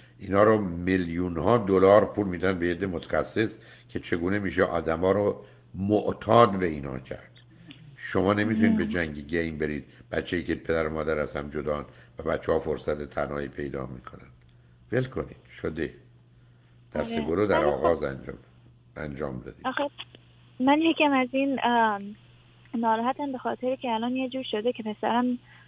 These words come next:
Speaker 2: دیگه نمی‌خواد خونه من باشه به خاطر که من گیم نمیذارم.
Speaker 1: خب اشتباه
Speaker 2: میگه
Speaker 1: می‌کنید.
Speaker 2: فقط می‌خوام برم خونه
Speaker 1: شما
Speaker 2: بابا.
Speaker 1: دارید،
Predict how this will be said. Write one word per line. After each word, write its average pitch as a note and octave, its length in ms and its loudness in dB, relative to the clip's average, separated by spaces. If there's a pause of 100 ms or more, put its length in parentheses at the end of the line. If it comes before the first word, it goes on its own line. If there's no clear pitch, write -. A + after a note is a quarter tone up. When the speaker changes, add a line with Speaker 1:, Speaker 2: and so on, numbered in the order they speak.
(120)
Speaker 2:
دیگه B3+ 180 4
نمی‌خواد B3 460 2
خونه F#3+ 200 -2
من F#3 220 -2
باشه F#3+ 280 0
به A3+ 120 0
خاطر A3 300 0
که A#3 80 -4
من A#3 260 2
گیم A#3 300 4
نمیذارم. F#3 680 -2 (300)
Speaker 1:
خب G#2 180 0
اشتباه A2+ 360 0
Speaker 2:
میگه A3+ 120 2
Speaker 1:
می‌کنید. G#3+ 200 -2
Speaker 2:
فقط A3 100 2
می‌خوام A3+ 280 0
برم A#3 200 0 (100)
خونه A3 200 -2
Speaker 1:
شما G3+ 160 4
Speaker 2:
بابا. A#2+ 180 10
Speaker 1:
دارید، G#2 340 6